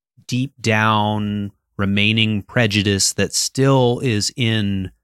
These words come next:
Arviden as someone from the serious sector. Try as he might to overcome it, he still deals with it on, like, a subconscious level. And so, you know, if you ask me, I feel like,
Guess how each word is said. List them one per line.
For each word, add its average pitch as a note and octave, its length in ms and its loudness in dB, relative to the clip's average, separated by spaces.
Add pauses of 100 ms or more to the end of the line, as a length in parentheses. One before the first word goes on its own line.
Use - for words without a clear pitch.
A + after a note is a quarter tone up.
(360)
Arviden A#2 460 2
as G2 280 -2
someone A2+ 420 0
from G#2+ 240 -2
the G#2 80 -4
serious A#2 500 0
sector. F#2 540 -2
Try C3+ 380 2
as A#2+ 160 0
he A#2+ 120 -2
might G2 360 -2
to - 100 -8
overcome G#2 520 -2
it, G2 120 -2
he F#2+ 120 -6
still A2+ 300 -2
deals G#2 260 -2
with F#2+ 120 -2
it F#2 80 -2
on, F2+ 140 -2
like, F2+ 180 -6
a G2 60 -6
subconscious F#2 680 -6
level. C3+ 720 0 (560)
And A#2+ 260 2
so, A#2 320 0
you D3 100 -4
know, A#2+ 140 -2
if C3 120 -6
you E3 80 -2
ask G3 320 -6
me, D3 260 -2
I C3+ 120 -4
feel E3 200 -2
like, C#3+ 220 -2